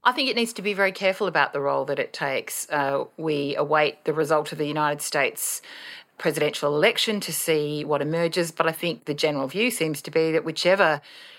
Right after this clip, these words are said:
of those two candidates wins that election, it's going to be a complicated relationship with China and the region going forward. And it's going to require a, a great deal of attention and a great deal of finesse. And I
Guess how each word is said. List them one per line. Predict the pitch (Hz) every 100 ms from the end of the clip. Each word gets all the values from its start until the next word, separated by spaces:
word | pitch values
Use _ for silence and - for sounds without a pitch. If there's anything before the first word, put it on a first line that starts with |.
| - -
of | 151 147
those | 151 151
two | - 151
candidates | - 160 160 156 147 -
wins | 147 175 202 160
that | - 143
election, | 147 151 - 156 160 -
it's | 190 170
going | - 160 165
to | 160
be | 160 160
a | 151
complicated | 175 160 170 - 160 156 151 - - - -
relationship | - - 151 156 160 160 - -
with | 143
China | - 165 160 185 -
and | 160 160
the | 147
region | 147 147 143 143 147
going | 147 139 139 139
forward. | - 160 185 277 - - - - - _ -
And | 165 151
it's | -
going | 165 156
to | 147 143 156 156
require | 143 170 160 151 147
a, | 151 147
a |
great | 147 151 -
deal | 156 151
of | 143
attention | 139 175 170 - 156 151
and | 139 143
a | 135
great | 151 -
deal | 151 151 147
of |
finesse. | - 147 151 135 -
And |
I | 147